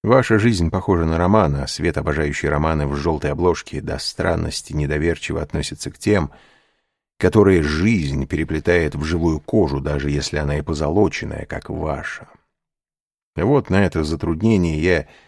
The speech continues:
и позволю себе указать вам, Виконт. Не успеете вы рассказать кому-нибудь трогательную историю вашей жизни, как она уже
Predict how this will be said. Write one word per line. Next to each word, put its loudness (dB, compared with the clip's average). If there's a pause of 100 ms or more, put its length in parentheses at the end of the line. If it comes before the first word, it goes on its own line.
(260)
и -2
позволю -2
себе -6
указать -4
вам, -2 (100)
Виконт. -10 (920)
Не 4
успеете 4
вы 8
рассказать 4
кому-нибудь 4
трогательную 4
историю 4
вашей 0
жизни, 2
как 0
она 4
уже 2